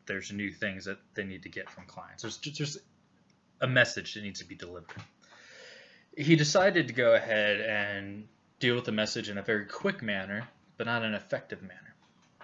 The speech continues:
via email. He sent out a mass email,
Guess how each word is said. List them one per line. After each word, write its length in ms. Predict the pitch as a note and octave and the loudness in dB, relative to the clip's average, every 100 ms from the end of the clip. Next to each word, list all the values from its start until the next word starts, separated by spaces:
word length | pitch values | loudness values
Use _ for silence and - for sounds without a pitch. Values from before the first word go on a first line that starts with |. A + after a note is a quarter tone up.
| - _ _ _ - - - | -20 _ _ _ -20 -18 -10
via 280 | A#2+ A2+ A#2 | -2 0 2
email. 300 | D3 A#2 F2+ - - - _ | 2 0 -2 -14 -20 -20 _
He 60 | A#2 | -6
sent 220 | C3 A#2+ | -4 0
out 120 | G#2+ | 2
a 40 | A2 | 2
mass 320 | C#3 D#3+ A#2+ | 2 2 -2
email, 480 | G#2 G2+ G2+ G2+ | -4 -4 -4 -8